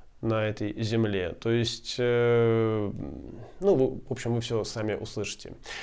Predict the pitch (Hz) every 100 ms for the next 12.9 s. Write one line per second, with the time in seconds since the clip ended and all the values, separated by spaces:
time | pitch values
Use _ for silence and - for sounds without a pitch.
0 | - - - 151 190 196 185 180 165 127
1 | 131 147 - 131 113 127 113 190 202 196
2 | 180 147 - 131 139 117 - 120 - 127
3 | 135 120 120 - 113 110 110 - - -
4 | - - - - - 127 127 113 110 107
5 | 107 104 113 110 104 101 90 82 80 -
6 | - - - - 113 139 180 185 160 151
7 | 127 117 139 143 151 131 127 120 110 92
8 | - - 123 120 107 104 107 110 117 110
9 | 98 104 101 98 117 135 123 117 104 104
10 | 101 - 104 101 92 95 92 98 104 113
11 | 117 - - - 107 110 104 - 101 110
12 | 95 107 98 101 110 107 95 73